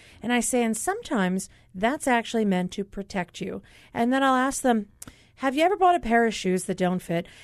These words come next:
And I'll be honest, every woman that I talk to says, "Oh, yeah, been there, done that, got blisters." And most guys don't do it.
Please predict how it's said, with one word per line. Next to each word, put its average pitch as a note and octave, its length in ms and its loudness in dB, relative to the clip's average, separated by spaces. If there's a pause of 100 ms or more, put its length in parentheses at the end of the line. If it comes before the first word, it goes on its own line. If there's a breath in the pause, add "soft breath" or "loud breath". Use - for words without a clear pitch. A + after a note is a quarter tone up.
And B3+ 200 0
I'll C4+ 100 2
be B3+ 140 4
honest, A3 440 2
every C4+ 460 2
woman A#3 480 0
that G3+ 180 0
I F#3+ 140 2
talk G3+ 280 -2
to G#3+ 180 -2
says, F#3+ 260 2
"Oh, G#3 120 2
yeah, A3+ 280 0
been F#3+ 220 0
there, G3+ 220 0 (260 soft breath)
done A3+ 180 2
that, G#3 260 0 (220 soft breath)
got F#3+ 240 2
blisters." F3 540 0 (260 loud breath)
And C#4+ 260 2
most F4+ 360 2
guys B3 340 0
don't G#3 320 0
do F3 200 0
it. - 220 -12